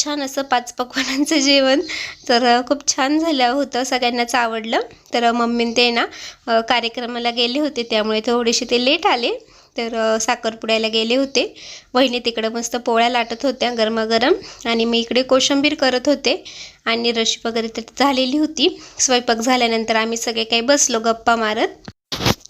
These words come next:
तर, अ, सौरभ भाऊ पण घरी होता, घरी पण काम चालू असतं ना, मग आमचा स्वयंपाक झाल्यानंतर आमच्या सगळ्यांच्या गप्पा चालू झाल्या. चला,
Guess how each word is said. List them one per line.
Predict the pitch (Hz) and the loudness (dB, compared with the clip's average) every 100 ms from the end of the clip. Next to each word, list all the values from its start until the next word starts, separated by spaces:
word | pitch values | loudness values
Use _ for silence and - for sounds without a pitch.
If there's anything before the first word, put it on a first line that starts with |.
| - _ - - | -20 _ -20 -4
तर, | 254 240 | 0 4
अ, | 233 233 | 4 4
सौरभ | 240 240 233 | 2 2 4
भाऊ | 269 | 4
पण | 233 254 262 | 4 4 6
घरी | 302 262 294 | 6 6 4
होता, | 311 233 | 2 2
घरी | 220 269 226 | 2 2 0
पण | 240 | -2
काम | 233 226 240 | 0 2 2
चालू | 233 226 233 | 0 2 2
असतं | 233 - 233 | 0 0 2
ना, | 247 440 - - - - | 4 2 -2 -18 -10 0
मग | 226 | 2
आमचा | 226 226 | 2 2
स्वयंपाक | 240 226 233 | 2 2 2
झाल्यानंतर | 226 254 226 226 226 | 4 6 4 4 2
आमच्या | 220 226 226 | 2 0 -2
सगळ्यांच्या | 233 226 220 226 | 0 0 0 2
गप्पा | 226 226 285 | 2 2 2
चालू | 302 254 247 | 4 4 2
झाल्या. | 247 285 220 247 - - _ _ - - - - - 277 277 220 208 208 214 208 - - 165 165 - 151 156 208 - - - - - - | 2 2 4 2 0 -8 _ _ -20 -20 -20 -20 -14 -6 -4 -2 -6 -6 -4 -4 -2 2 4 4 2 0 2 4 6 4 2 2 0 2
चला, | 370 320 330 | 2 4 4